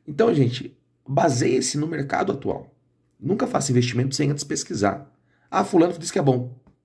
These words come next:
Você tem que ver se é bom. Não é porque fulano fez, porque fulano mandou, porque fulano pediu, porque fulano disse que é legal. Faça suas pesquisas antes. Reclame aqui, pesquise sobre a empresa, sobre as experiências das outras pessoas e realmente saiba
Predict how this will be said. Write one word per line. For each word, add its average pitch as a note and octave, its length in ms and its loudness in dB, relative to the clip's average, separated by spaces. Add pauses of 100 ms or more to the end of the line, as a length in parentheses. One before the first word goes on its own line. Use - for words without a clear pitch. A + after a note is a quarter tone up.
(360)
Você C#3 400 -2
tem A#2+ 200 -4
que A#2+ 80 -10
ver F#2 80 -2
se - 120 -8
é - 40 -6
bom. F#2 200 -10 (540)
Não C#3+ 80 2
é G3 60 4
porque - 200 0
fulano B2 360 4
fez, E3+ 300 2
porque C#3 280 -4
fulano B2 300 2
mandou, B2 420 4
porque C#3+ 180 -2
fulano C3 320 0
pediu, A2 360 0
porque D3 200 -2
fulano B2 220 4
disse B2 160 2
que B2 80 4
é - 20 6
legal. C3+ 480 4 (560)
Faça - 240 -4
suas - 140 -12
pesquisas C3 480 -2
antes. - 400 -6 (440)
Reclame A2 360 2
aqui, B2+ 460 0
pesquise G#2 340 0
sobre F#2 200 2
a F2 40 2
empresa, A2+ 420 2 (460)
sobre G2+ 240 2
as G2 80 6
experiências G2 500 0
das F#2+ 120 -4
outras F#2+ 180 -4
pessoas - 500 -4 (680)
e F#3+ 80 2
realmente D#3 500 2 (140)
saiba D#3+ 560 -2